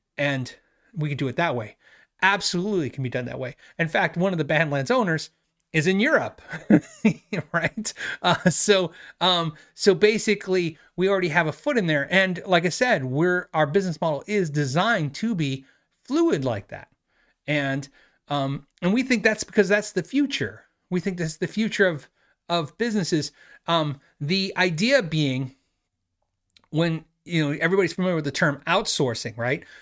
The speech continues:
So Paul Reed Smith outsources guitars to Indonesia, China, right? Those two countries is where they're currently building guitars outside, uh, the U S. We did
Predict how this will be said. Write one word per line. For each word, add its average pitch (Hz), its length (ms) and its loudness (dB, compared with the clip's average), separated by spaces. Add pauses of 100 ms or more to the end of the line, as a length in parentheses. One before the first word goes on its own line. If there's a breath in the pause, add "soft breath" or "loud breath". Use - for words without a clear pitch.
So 143 340 0 (360 loud breath)
Paul 214 220 4
Reed 208 140 0
Smith 151 340 -2 (120)
outsources 165 800 -2
guitars 151 800 -2 (340)
to 185 320 -2
Indonesia, 156 560 0
China, 135 420 -2 (140)
right? 139 380 -4
Those 135 160 -4
two - 120 -10
countries 131 440 -6
is 135 160 -4
where 143 160 2
they're 135 80 -2
currently 131 320 -2
building 113 340 -4
guitars 120 420 -6
outside, 110 320 -6 (380 soft breath)
uh, 117 140 -2
the 110 80 -10
U 113 120 -4
S. - 200 -12 (920)
We 254 420 -2
did 156 420 0